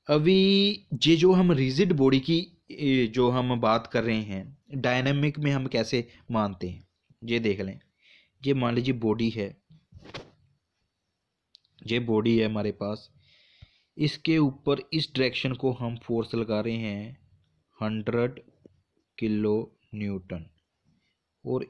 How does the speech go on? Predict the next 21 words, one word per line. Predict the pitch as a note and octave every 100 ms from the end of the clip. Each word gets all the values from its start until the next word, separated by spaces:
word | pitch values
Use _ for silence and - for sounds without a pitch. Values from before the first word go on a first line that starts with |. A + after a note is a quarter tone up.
| -
इस | C3 B2+
डायरेक्शन | A#2+ A#2+ - B2+
को | B2+
हम | B2+ A#2+
लगा | A#2+ A#2 A2+
रहे | A#2
हैं | A#2
फोर्स | A2+ A2+ A#2 - - D3 _ _ _ _ _ _ _ _ _ _ _ _ _ _ _ _ _ _
फ़ोर्टी | - A#2+ A2+ - A#2+ B2 B2+ C3+ _
किलो | B2 G#2+ G#2 G#2 G#2+ - - _
न्यूटन। | A2 G#2+ G2 F#2 - - _ _ _ _ _ _ _ _ _ _ _
ओके, | A2+ B2 C#3+ C#3 _ _ _ _ _ _ _ _ _ _ _ _ -
अभी | D#3 E3 F#3
देखना | C#3 B2 A2 F2+ - _ _ _ _ _ _ _ _
इस | F3 D#3+
डायरेक्शन | C#3+ C#3 - C#3+
को | D3+
कितनी | C#3 C3+ C#3
लग | C3 B2+
रही | C3 C3+
है, | C#3+